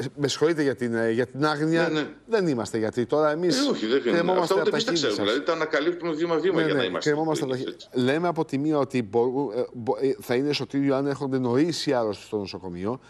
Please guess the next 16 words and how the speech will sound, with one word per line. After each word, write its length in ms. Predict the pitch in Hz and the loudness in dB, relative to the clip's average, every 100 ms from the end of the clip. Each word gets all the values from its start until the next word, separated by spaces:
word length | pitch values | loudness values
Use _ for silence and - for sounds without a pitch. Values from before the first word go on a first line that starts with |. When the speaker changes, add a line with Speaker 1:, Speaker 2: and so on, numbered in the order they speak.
| - - - _ | -20 -20 -20 _
Speaker 1:
και 120 | - | 0
από 180 | 139 127 | 0 0
την 160 | 117 151 | -4 -2
άλλη 160 | 175 | 0
λέμε 200 | 156 185 | 0 0
ότι 180 | 175 - | -2 -2
μπορεί 240 | 123 139 180 | 0 2 2
ένα 200 | 170 143 | 0 -4
κύμα 280 | - 185 | -4 -4
να 100 | 175 | 0
αναχαιτιστεί 600 | 151 135 123 110 113 - 175 | 0 0 -2 -6 -6 -6 -4
στο 160 | - | -2
σπίτι. 560 | 151 - 175 139 - 90 - _ _ _ - | -4 -4 -2 -2 -4 -12 -12 _ _ _ -4
Αυτό 360 | 160 - 214 | -4 2 2
δεν, 380 | 131 120 117 120 - | 2 0 -2 -6 -8
δεν, 360 | 120 135 135 | -2 0 0